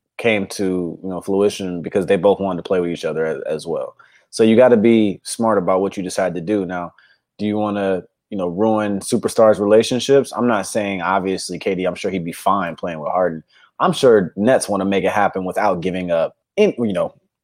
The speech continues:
I won't say anybody, but Kyrie. If they can make it happen without giving it to Kyrie, I mean, we're talking some wild, wild shit, but it's impossible, right? So the Nets have to make a, make a decision. Is this something we, we like to do,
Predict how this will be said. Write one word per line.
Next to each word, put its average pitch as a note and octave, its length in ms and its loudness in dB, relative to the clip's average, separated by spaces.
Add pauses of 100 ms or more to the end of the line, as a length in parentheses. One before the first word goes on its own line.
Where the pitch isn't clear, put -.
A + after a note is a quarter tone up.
I G2+ 60 -2
won't F#2+ 140 -4
say F#2 100 -2
anybody, F2 440 -2
but - 180 -8
Kyrie. G#2 380 4
If F2 100 -4
they D#3 100 6
can B2+ 140 4
make A#2 120 4
it A2 40 6
happen A#2 140 2
without G2+ 180 -2
giving G2 160 0
it E2+ 60 -2
to - 40 -12
Kyrie, G#2+ 300 0
I - 20 -4
mean, F#2 120 -6
we're G#2+ 120 0
talking F2 340 -8
some D#2+ 360 -14
wild, F2 580 -2 (320)
wild E2 480 -4
shit, - 380 -4
but E2 220 -2 (200)
it's - 160 -4
impossible, C#3+ 720 0 (180)
right? C3 360 0
So G2 340 0 (460)
the G#2+ 80 -2
Nets B2 240 2
have A#2 140 2
to A#2 40 -6
make A2 260 0
a, G#2+ 240 2
make G#2+ 200 -4
a G#2+ 40 -4
decision. G2 420 -6
Is E2+ 100 -10
this G2+ 100 -4
something G#2+ 240 -8
we, G2+ 300 -4
we G#2 120 -6
like F#2+ 280 -6
to F2+ 100 -12
do, G2+ 340 -4